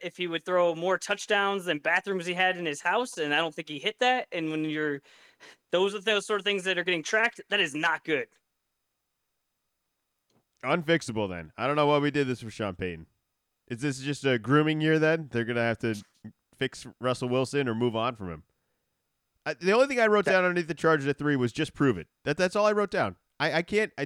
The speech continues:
Speaker 2: nobody, there's nothing I'm gonna tell you you haven't already heard that we haven't said the last years, the years before all that. Uh, Justin Herbert's great. Keenan Allen, great. All, all,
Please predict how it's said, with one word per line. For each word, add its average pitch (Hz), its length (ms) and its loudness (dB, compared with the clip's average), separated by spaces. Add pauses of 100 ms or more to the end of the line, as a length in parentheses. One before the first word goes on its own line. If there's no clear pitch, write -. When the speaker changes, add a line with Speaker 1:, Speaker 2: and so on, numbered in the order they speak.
(160)
Speaker 2:
nobody, 208 400 4
there's 151 180 -4
nothing 202 220 0
I'm 196 80 2
gonna 185 80 0
tell 175 180 -4
you 165 80 2
you 151 60 4
haven't 147 180 0
already 147 200 0
heard 147 260 0
that 123 120 -4
we 123 100 -2
haven't 135 280 0
said 135 300 -2 (460)
the 117 100 -2
last 123 340 -2
years, 165 400 0
the 117 120 -8
years 135 200 0
before 135 280 -4
all 123 80 0
that. 143 280 0
Uh, 123 100 -10
Justin 180 340 -6
Herbert's 196 240 -2
great. 185 300 -2 (520)
Keenan 160 240 -2
Allen, 160 240 2
great. 165 220 -2
All, 160 160 2
all, 151 300 4